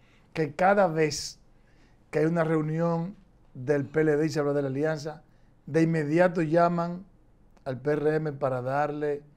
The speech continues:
la información de lo que se habló en la alianza, para que el P R M sepa cómo moverse para boicotear la alianza, para evitar que las negociaciones se den. ¿Qué es lo que está pasando?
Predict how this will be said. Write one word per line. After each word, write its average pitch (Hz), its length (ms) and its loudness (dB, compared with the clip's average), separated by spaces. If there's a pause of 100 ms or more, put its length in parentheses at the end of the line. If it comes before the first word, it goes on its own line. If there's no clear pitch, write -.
(260)
la 135 100 -6
información 135 560 -4
de 147 80 -4
lo 135 80 -4
que 127 100 -8
se 127 100 -8
habló 123 120 -6
en 139 60 -4
la 139 80 -4
alianza, 110 420 -12 (320)
para 170 220 4
que 160 80 0
el 139 80 -2
P 165 120 6
R 180 220 6
M 175 180 2
sepa 143 640 0 (760)
cómo 151 240 -2
moverse 160 640 -2 (520)
para 127 520 -6 (640)
boicotear 139 680 -2
la 135 100 -6
alianza, 110 480 -14
para 147 160 0
evitar 151 440 -2
que 139 60 -8
las 127 100 -6
negociaciones 120 520 -12
se 117 80 -16
den. 104 140 -20 (1000)
¿Qué 185 80 -8
es 170 40 -4
lo 165 80 -4
que 143 80 -4
está 127 140 -8
pasando? - 460 -20